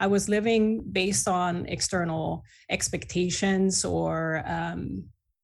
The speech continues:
models, if you will, of what success looks like. And it brought me to a, to a rock bottom that helped me shift into who I truly am. And that's,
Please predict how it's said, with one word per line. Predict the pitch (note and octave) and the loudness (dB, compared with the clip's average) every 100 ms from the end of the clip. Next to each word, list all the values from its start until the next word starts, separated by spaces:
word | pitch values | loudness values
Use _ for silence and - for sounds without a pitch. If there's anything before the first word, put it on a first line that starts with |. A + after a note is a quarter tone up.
| A#3+ | -4
models, | G3+ G3 G#3 G3+ G#3 G3+ G#3 G3 | 4 6 6 4 4 4 2 -2
if | G3 | -2
you | G#3+ G3+ | 0 0
will, | G3+ G#3+ G#3+ | 2 0 -2
of | E3 | -4
what | F#3 G3 | -6 -4
success | - - - F3 F#3+ | -4 -2 -2 -2 -2
looks | F3 - | -4 -4
like. | F3 G#3 - _ _ - - - _ - | -4 -4 -8 _ _ -18 -18 -18 _ -6
And | - F#3+ | 0 0
it | E3+ | 2
brought | F3+ F#3 | 0 2
me | F#3 | 0
to | - F3+ | 0 0
a, | E3+ D#3+ - | 2 0 -4
to | - E3+ | -2 -2
a | |
rock | D#3 D#3 D3 - | 0 -2 -2 -4
bottom | D#3 D#3 D3 D#3+ | -2 -2 -2 -4
that | D#3+ D#3+ - - _ - | -4 -4 -6 -10 _ -12
helped | - F#3+ F#3+ | -2 0 0
me | F#3 E3+ | -2 -2
shift | - F#3+ C3 - | -2 -2 -4 -8
into | - F#3+ G3 - G3 D#3+ D#3+ - | -2 0 2 0 -2 -2 -4 -6
who | - F#3 | -2 0
I | D#3+ | 0
truly | D3+ - C4 C#4 E3+ | -4 -4 0 0 0
am. | - D3+ - - - | -4 -8 -8 -8 -4
And | F3 | 0
that's, | G3+ A3 - | 2 0 -4